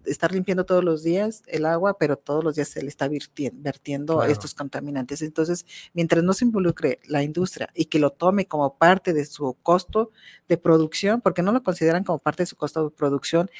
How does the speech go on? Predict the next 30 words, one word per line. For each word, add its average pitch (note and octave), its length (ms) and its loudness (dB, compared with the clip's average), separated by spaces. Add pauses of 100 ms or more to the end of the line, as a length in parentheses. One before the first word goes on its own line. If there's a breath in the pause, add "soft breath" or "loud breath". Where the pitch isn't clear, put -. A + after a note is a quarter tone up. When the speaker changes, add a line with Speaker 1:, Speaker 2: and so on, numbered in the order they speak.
(160 loud breath)
Speaker 1:
el D3 120 -2
tratamiento D3+ 420 -2
de E3+ 100 4
las D#3 240 -2
aguas, G3 280 2
por D3+ 120 -4
lo D3 160 0
que D#3 100 -4
tú - 120 -2
decías D#3+ 320 0
hace D3+ 160 -6
un D3 180 -10
rato, F3 280 -2
les D3+ 180 2
cuesta E3+ 340 0
mucho, F3+ 400 -4 (320 loud breath)
Speaker 2:
Sí. A2 100 -12
Speaker 1:
eh, E3 360 4
eh, D3 400 4
depurar D#3 360 0
el F#3+ 100 6
agua. F#3+ 160 4
Entonces, E3+ 280 -2
como D3+ 200 -4
les, D3+ 260 0 (120)
el D#3+ 180 2
agua G3+ 500 2
potable, E3+ 600 -2
el D3 120 0
agua E3 420 0